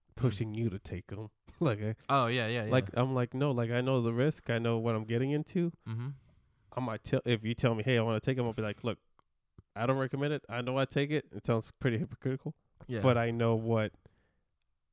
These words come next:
Speaker 1: I'm giving up just to do that." I don't know if
Speaker 2: Right.
Speaker 1: that makes sense. Like,
Speaker 2: You, you know the pros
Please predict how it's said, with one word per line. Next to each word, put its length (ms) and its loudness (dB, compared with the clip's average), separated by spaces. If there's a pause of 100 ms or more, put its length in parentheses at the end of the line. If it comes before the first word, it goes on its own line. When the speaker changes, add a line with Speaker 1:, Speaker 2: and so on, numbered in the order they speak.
(320)
Speaker 1:
I'm 220 0
giving 420 -2
up 140 -4 (540)
just 240 -2
to 80 0
do 200 -6
that." 160 -14 (160)
I 60 -8
don't 100 -2
know 60 0
if 60 -4
Speaker 2:
Right. 60 0
Speaker 1:
that 40 0
makes 180 -6
sense. 180 -8
Like, 120 -8 (140)
Speaker 2:
You, 200 2 (260)
you 300 2
know 240 4
the 220 2
pros 240 4